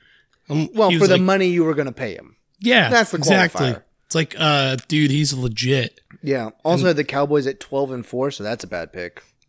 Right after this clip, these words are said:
Speaker 1: No, no, no. They'll turn it around.
Speaker 2: No, no, no. I don't think so.
Speaker 1: Jerry will whip 'em into shape.
Speaker 2: Also,
Speaker 1: Maybe
Speaker 2: the,
Speaker 1: literally.
Speaker 2: the Bills at six and ten is actually a bad pick now. They look way worse than six and ten.
Speaker 1: Well, you were on the right path.
Speaker 2: Dolphins at two and fourteen?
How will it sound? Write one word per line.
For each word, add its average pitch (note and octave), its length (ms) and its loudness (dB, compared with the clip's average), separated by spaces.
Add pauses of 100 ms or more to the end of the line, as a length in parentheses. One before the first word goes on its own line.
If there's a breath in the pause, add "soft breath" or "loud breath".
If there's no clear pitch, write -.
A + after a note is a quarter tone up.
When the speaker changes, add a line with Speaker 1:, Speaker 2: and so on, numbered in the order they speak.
(140)
Speaker 1:
No, C#3+ 180 0
no, G3 120 2
no. E3 160 0
They'll C3 160 0
turn G3 200 0
it D#3+ 80 0
around. C3 340 -2
Speaker 2:
No, A2 220 -8
no, G2+ 140 -8
no. D#2+ 220 -12 (360)
I A2 120 -8
don't G#2+ 140 -10
think G2 180 -10
so. E2 260 -12 (180)
Speaker 1:
Jerry F3 440 -2
will B2+ 300 -6 (100)
whip E3+ 240 -2
'em F#3 140 -2
into F#3+ 160 -4
shape. - 420 -6 (600)
Speaker 2:
Also, B2 260 0
Speaker 1:
Maybe F#3+ 280 4
Speaker 2:
the, G#3 60 2
Speaker 1:
literally. B2 460 -2 (120)
Speaker 2:
the C3+ 80 -6
Bills F3+ 280 4
at - 300 -2
six F3+ 300 -4
and C3 140 -6
ten D3 220 -4
is G#2+ 120 -10
actually A2 260 -8
a G#2 40 -10
bad G2+ 280 -8
pick - 260 -14
now. D#2 220 -14
They B2 100 -4
look A2+ 220 -8
way G#2+ 160 -8
worse F#2+ 240 -8
than F#2+ 160 -14
six - 240 -12
and F2+ 120 -16
ten. D#2 260 -12 (200)
Speaker 1:
Well, F3 180 2
you F3+ 180 2
were E3+ 100 2
on G#3 100 4
the F3 80 0
right C#3 240 -2
path. B2+ 540 0 (440)
Speaker 2:
Dolphins F3 360 2
at D#3 100 0
two F3+ 140 2
and F3 100 -2
fourteen? A3 400 -4